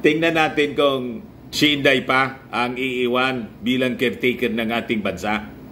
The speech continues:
Dapat niya, Mister Maravillas, wag na. Baka may mangyaring masama. <laughs> Alam mo na niya, magpi-prayer rally na naman sila doon sa fourteen. <laughs> Sa, ano, sa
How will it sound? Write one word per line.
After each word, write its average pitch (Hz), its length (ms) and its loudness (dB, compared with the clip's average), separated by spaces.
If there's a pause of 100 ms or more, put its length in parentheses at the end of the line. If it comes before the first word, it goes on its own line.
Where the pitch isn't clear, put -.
(100)
Dapat 98 480 0
niya, 90 160 -2
Mister 87 320 -4
Maravillas, 87 720 -2
wag 87 240 -2
na. 120 240 -4
Baka 98 880 -2 (320)
may 110 320 2
mangyaring 104 480 0
masama. 90 560 -6 (760)
<laughs> - 920 -8
Alam 135 180 4
mo 131 100 0
na 120 220 0
niya, 117 320 -4 (320)
magpi-prayer 151 720 0
rally 131 320 0
na 127 80 -2
naman 123 240 -2
sila 113 240 -2
doon 110 240 -2
sa 117 240 -4
fourteen. 113 560 -2
<laughs> - 40 -18 (1700)
Sa, 135 160 4 (720)
ano, 139 400 -4 (320)
sa 143 220 0